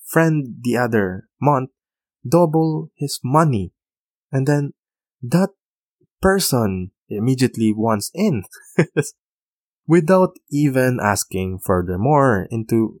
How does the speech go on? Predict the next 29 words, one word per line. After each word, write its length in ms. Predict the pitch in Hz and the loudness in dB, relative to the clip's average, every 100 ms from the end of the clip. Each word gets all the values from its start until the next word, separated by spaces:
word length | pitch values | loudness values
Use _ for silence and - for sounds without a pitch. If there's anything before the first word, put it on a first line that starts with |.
| _ | _
what's 360 | 151 214 220 151 | -6 -6 -4 -2
the 140 | 175 | 0
nature 400 | 170 170 - 170 | 2 0 0 -2
of 320 | 160 147 - | -2 -6 -8
the 100 | - | 0
investment 520 | 139 139 175 - 160 143 | 0 2 0 0 -4 -4
itself, 500 | - 240 180 - - _ _ _ _ 156 | -6 -2 -2 -4 -18 _ _ _ _ -4
because 480 | 180 160 156 - - | 0 0 0 -2 -8
they 360 | - 123 139 185 | -8 -2 0 0
trust 540 | - 110 98 - - - | 2 0 0 -4 -8 -8
the 100 | 101 | -6
person. 440 | - 190 - 90 - _ _ _ _ _ _ _ _ _ _ _ 127 | 0 0 -2 -10 -14 _ _ _ _ _ _ _ _ _ _ _ -2
But 280 | 139 135 135 _ _ _ _ - | 2 2 -2 _ _ _ _ -6
if 160 | 127 | -6
they, 400 | - 135 127 120 113 - | 0 4 4 2 -2 -8
they 160 | 120 120 | -2 0
are 140 | 113 | 0
doing 540 | 117 180 175 160 143 - - | 0 0 0 -2 -4 -10 -6
another 600 | 131 165 143 120 - - | -2 0 0 -2 -4 -8
thing 360 | 170 180 143 131 | -4 -2 -2 -2
like 220 | 131 127 _ - | -2 -4 _ 0
ordering, 680 | 127 131 123 117 107 98 104 | 2 4 2 2 -2 -6 -4
let's 220 | 107 104 | -4 -2
say, 380 | - 117 95 95 _ _ - _ _ - | 0 2 2 -2 _ _ -20 _ _ -16
shoes 420 | - 131 117 - | -4 0 0 0
online, 640 | 95 104 147 139 135 127 120 | -2 -2 0 0 -2 -6 -4
they 360 | 131 156 156 156 | 0 2 2 0
will 400 | 127 135 135 135 _ - | 2 2 0 -4 _ -6
check 260 | 127 104 | -4 -4